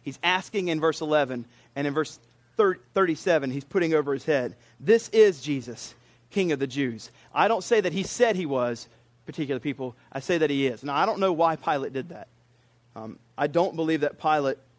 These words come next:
was remorseful or repented or came to Christ. This is just how God sovereignly made it happen in human history.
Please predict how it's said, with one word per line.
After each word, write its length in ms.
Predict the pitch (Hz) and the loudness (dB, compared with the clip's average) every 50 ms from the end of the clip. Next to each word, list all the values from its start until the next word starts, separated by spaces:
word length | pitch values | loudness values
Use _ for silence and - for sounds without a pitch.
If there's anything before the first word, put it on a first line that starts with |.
| _ _ _ _ _ _ _ _ _ _ _ _ _ _ | _ _ _ _ _ _ _ _ _ _ _ _ _ _
was 120 | - 139 127 | -10 -6 -4
remorseful 760 | 139 135 143 151 170 175 175 - - - - 131 120 120 - | -4 -2 0 2 2 2 2 0 -4 -6 -6 -6 -6 -6 -6
or 320 | - 131 135 131 127 127 - | -4 -4 -2 0 0 -2 -2
repented 680 | - 120 120 - - - 190 180 - - 139 127 120 - _ - _ _ | -6 -10 -14 -10 -6 -4 -4 -2 -2 -4 -4 -6 -6 -10 _ -20 _ _
or 100 | - 127 | -16 -8
came 260 | - 175 170 156 135 | -4 -4 -4 -2 -4
to 80 | 131 131 | -6 -4
Christ. 500 | - 156 151 139 123 113 - - - - _ _ _ _ _ _ _ _ | -2 0 0 0 -2 -4 -10 -16 -20 -20 _ _ _ _ _ _ _ _
This 160 | 147 143 - | -8 -6 -6
is 120 | 170 147 | -4 -2
just 160 | 175 170 - | -2 -2 -2
how 380 | - - 165 147 139 135 127 120 - _ _ _ | 0 0 2 2 2 2 0 -4 -10 _ _ _
God 260 | - 170 156 151 147 - | 2 4 4 4 2 -2
sovereignly 560 | - - 165 151 151 147 151 147 135 139 135 | -2 2 4 4 4 2 0 -2 -2 -2 0
made 180 | 139 135 131 | 0 0 -2
it 80 | 123 113 | -2 -2
happen 340 | 139 143 135 123 - 123 123 | -2 -2 -2 -2 -4 -6 -8
in 100 | 120 120 | -6 -6
human 200 | 127 127 120 120 | -6 -6 -8 -8
history. 400 | 180 202 - - 117 117 - | -10 -12 -14 -14 -16 -16 -18